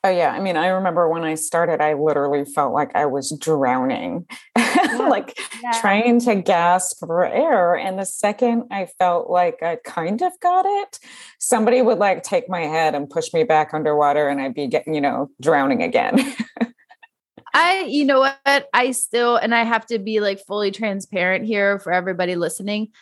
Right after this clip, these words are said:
Speaker 2: I still regularly get that feeling. And this is my, like, industry. Because things change so much. I feel like, you know, it's like as soon as you learn something that there's, like, a whole new platform,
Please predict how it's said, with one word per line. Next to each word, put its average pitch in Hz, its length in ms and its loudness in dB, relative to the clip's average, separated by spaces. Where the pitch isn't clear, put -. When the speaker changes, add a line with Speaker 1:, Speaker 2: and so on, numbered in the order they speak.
Speaker 2:
I 466 180 4
still 233 400 2
regularly 180 580 4
get 170 200 -2
that 165 180 0
feeling. 160 640 -4
And 202 120 2
this 262 180 0
is 262 120 2
my, 190 400 2
like, 165 160 -4
industry. 208 720 -2
Because 285 280 0
things 359 260 -2
change 349 360 0
so 302 220 0
much. 302 380 4
I 233 80 4
feel 262 220 0
like, 262 160 2
you 247 160 -4
know, 240 100 0
it's 240 140 0
like 226 160 -4
as 233 160 -6
soon 262 140 -2
as 240 100 -2
you 240 100 -4
learn 220 300 -2
something 214 460 -4
that 196 120 -4
there's, 190 160 -6
like, 202 140 -10
a 190 40 -8
whole 220 360 0
new 220 180 2
platform, 165 840 -6